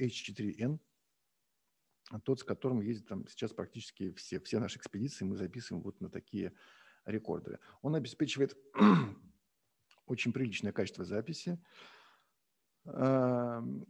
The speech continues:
и является при этом, э, фактически портативной студией, потому что у него есть дополнительные ещё входы.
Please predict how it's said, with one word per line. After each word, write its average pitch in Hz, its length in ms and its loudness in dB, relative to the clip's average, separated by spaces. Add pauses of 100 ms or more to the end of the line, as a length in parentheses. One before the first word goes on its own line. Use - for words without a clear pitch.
и 151 80 2
является 156 560 6
при 127 140 4
этом, 139 320 4
э, 110 1120 -6
фактически 123 380 -14
портативной 113 440 -10
студией, 151 480 -8
потому 110 380 -10
что 110 160 -14
у 110 40 -6
него 117 220 -4
есть 101 180 -6
дополнительные 104 500 -2
ещё 101 220 -6
входы. 160 560 0